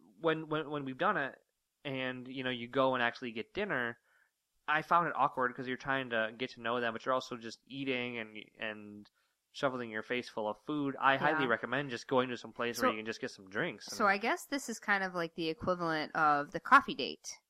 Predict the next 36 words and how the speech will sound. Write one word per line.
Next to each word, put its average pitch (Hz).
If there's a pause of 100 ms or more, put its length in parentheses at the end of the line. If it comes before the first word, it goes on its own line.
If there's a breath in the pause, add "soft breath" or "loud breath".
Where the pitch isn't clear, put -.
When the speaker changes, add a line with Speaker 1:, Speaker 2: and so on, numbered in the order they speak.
(380)
Speaker 2:
for -
the 143
first -
date, 113 (120)
where 143
rather 165
than 156 (260 soft breath)
going 160
out 139
to 196
dinner, 247
you 226
say, 185
"Well, 175
let's 156
meet 160
for -
coffee," 139
but 143
this 165
is 147
the 135 (300 soft breath)
adult 151 (100)
swingerized 170
version, 151
so 151
it's 117
"Let's -
meet 143
for -
drinks." -
Speaker 1:
It's -
"Let's 113
meet 120
for -
drinks." 110